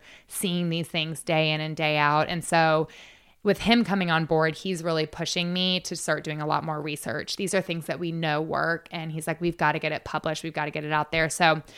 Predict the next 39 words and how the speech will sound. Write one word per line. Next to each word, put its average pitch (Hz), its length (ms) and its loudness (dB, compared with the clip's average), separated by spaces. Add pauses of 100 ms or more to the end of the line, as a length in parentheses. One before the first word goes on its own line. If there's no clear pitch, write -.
(180)
for 208 160 4
me, 233 420 4
more 190 300 2
research, 160 500 0
more 165 220 -2
publications, 156 880 -4
pushing 165 640 0
why 156 280 4
functional 156 380 -6
medicine 151 460 -6
needs 151 260 -6
to - 60 -14
be 160 160 -4
in 160 120 -4
mainstream 147 480 -6
medicine. 165 600 -2 (260)
This 175 160 -2
thought 156 240 2
process 151 400 -6
is 160 100 -8
not 156 200 -4
crazy. 156 440 -4
We 156 140 -6
need 160 380 -6
to 165 80 -6
take 156 200 -8
a 151 60 -4
deeper 151 300 -6
dive 147 320 -2
into 156 160 -10
people's - 300 -8
health 156 280 -4
and 165 140 -8
look 160 120 -10
at 160 100 -10
the 151 80 -8
system 156 360 -8
as 151 160 -10
one. 175 460 -2